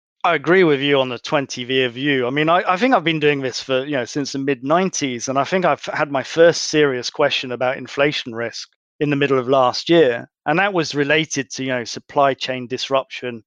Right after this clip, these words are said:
because of covid. I've also had the honor of sitting next to Albert Edwards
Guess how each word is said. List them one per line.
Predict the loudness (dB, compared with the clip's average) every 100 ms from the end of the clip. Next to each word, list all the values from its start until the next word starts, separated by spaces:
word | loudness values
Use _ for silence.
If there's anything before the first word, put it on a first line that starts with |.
| _ _
because | -10 -4 -4 -4
of | -2
covid. | 2 4 2 -2 -6 _ _ -4
I've | 2
also | 4 4 2
had | 2
the | 2
honor | 4 4 2
of | 0
sitting | -2 -4 -2 -2
next | -2 -2
to | -4 0
Albert | 2 2 0
Edwards | 0 2 -2 -2 -10 -14